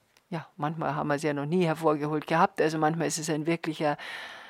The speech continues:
Beginnerkurs in Nein sagen. Wie kann man das üben? Also, man kann's ja mit einfachen Sachen üben. Man muss jetzt nicht gleich mit den monumentalsten Dingen beginnen, aber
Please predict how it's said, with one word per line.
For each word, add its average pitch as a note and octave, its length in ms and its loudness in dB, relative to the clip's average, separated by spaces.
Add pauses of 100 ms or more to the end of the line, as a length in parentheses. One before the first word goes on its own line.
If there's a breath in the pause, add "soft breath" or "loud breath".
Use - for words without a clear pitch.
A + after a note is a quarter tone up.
(560 loud breath)
Beginnerkurs E3+ 1400 4
in E3 220 2
Nein D3+ 320 0
sagen. - 580 -10 (1500)
Wie F3+ 160 2
kann F3+ 200 4
man F3 100 6
das F3 160 2
üben? G#3 420 4 (1900 soft breath)
Also, F#3 240 2 (280 loud breath)
man G3 100 2
kann's B3 180 10
ja B3+ 80 10
mit G#3+ 180 10
einfachen E3+ 680 6
Sachen D#3 300 0
üben. D#3+ 220 -2
Man D#3+ 120 4
muss F#3+ 140 2
jetzt G3+ 160 2
nicht G3+ 140 -2
gleich F#3 280 8
mit F#3+ 180 2
den F3 100 4
monumentalsten E3+ 920 4
Dingen D#3+ 260 4
beginnen, D3 580 2 (540 loud breath)
aber F3 460 10